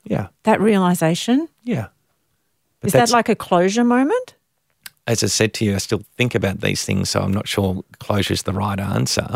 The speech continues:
Speaker 1: but you can very much along the lines of, um, you know, like, you can't see each other together. So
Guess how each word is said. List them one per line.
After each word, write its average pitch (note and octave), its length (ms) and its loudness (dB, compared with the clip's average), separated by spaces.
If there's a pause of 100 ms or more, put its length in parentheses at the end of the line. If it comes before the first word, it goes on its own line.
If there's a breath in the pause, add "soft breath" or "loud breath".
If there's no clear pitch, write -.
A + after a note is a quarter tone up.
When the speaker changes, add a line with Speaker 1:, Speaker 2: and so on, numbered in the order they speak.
(100)
Speaker 1:
but - 160 -2
you G2+ 60 -2
can G2 300 -2 (100)
very G#2+ 340 0
much G2+ 220 -2
along G2 240 0
the F#2+ 100 -2
lines G2 360 -2
of, F#2+ 240 -4 (560)
um, G2 440 -2 (560)
you A2 120 0
know, G2+ 260 0 (800)
like, - 140 -16 (380)
you G2+ 160 -6
can't G#2+ 360 -2
see - 380 2
each G2+ 200 0
other G2 200 0
together. G2+ 580 -4 (1400)
So G2+ 500 -2